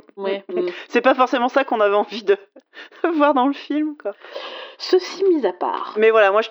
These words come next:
Speaker 2: moi, je t'avoue que y a que ça où j'ai tiqué deux, trois fois en me disant que la bande son était effectivement, euh, paresseuse,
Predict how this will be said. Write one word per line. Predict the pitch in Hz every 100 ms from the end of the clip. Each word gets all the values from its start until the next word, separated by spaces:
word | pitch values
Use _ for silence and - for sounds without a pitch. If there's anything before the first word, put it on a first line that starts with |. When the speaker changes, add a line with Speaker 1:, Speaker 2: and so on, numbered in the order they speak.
| -
Speaker 2:
moi, | 226 262
je |
t'avoue | 254 220 208 247
que | - 202 190 180 175
y | 175
a |
que | 175 240
ça | - 247
où | 208
j'ai | 180
tiqué | - 208 226
deux, | 202
trois | 208 202
fois | 190 - 214
en |
me | 196
disant | 175 175 190
que | 180
la |
bande | 160 175 170
son | - 202
était | 160 160
effectivement, | 156 180 - 185 175 180 180 175
euh, | 147 143 139 131
paresseuse, | 175 180 170 - 196 220